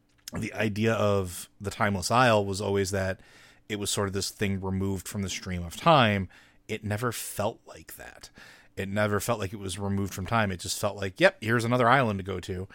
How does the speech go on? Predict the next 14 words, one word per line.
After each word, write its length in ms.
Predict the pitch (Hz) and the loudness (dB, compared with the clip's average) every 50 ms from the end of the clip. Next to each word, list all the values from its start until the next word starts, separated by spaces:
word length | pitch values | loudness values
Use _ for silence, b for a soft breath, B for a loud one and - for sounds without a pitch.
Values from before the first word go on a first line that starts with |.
| b b b b b b b b b b _ | b b b b b b b b b b _
So 220 | - - - 110 | -6 -2 0 2
maybe 260 | 107 110 113 117 117 | 2 2 2 0 0
spend 240 | 104 - - 127 113 | -4 -2 0 0 0
a 20 | 110 | 0
little 200 | 104 110 110 110 | 0 0 0 0
more 160 | 107 107 104 | 0 0 -2
time 580 | - - 107 101 101 104 101 95 95 92 95 - _ _ _ _ _ _ _ _ _ 104 101 101 101 | -2 -2 -2 -2 -2 -2 -2 -4 -4 -6 -8 -12 _ _ _ _ _ _ _ _ _ -16 -14 -6 0
like 240 | 110 117 120 110 - | 2 2 2 0 -4
that. 180 | 101 87 69 | -12 -12 -6
Like, 180 | 101 104 98 - b b b b b b b b b | -6 -6 -6 -6 b b b b b b b b b
I 100 | - 127 | 6 8
remember 360 | 151 175 185 180 170 160 156 151 | 8 8 6 4 4 4 2 2
going 340 | 139 131 127 123 123 123 110 | 2 2 2 4 2 2 0
to 640 | - - 117 107 107 107 107 101 101 101 98 101 - | 0 0 0 2 2 2 2 0 -2 -4 -6 -8 -10